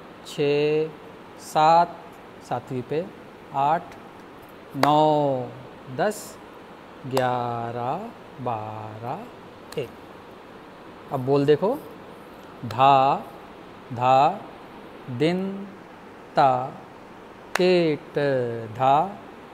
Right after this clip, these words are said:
दिन, ता, केट, कत,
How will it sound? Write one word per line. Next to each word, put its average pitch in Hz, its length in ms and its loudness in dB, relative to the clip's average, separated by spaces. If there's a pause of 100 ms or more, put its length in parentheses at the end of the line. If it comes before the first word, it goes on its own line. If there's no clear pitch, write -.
(400)
दिन, 185 580 -2 (640)
ता, 143 140 6 (1120)
केट, 180 580 2 (640)
कत, 147 640 0